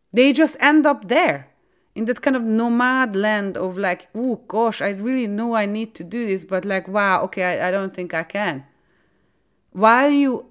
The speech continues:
actually go into this with the mentality and a mindset of,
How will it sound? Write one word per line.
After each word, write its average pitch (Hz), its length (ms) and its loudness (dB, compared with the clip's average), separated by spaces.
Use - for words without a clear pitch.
actually 226 540 -2
go 214 260 -2
into 269 480 0
this 160 460 -2
with 208 200 -6
the 233 100 -4
mentality 233 640 -2
and 165 80 -6
a 165 40 -6
mindset 220 580 -2
of, 170 280 -4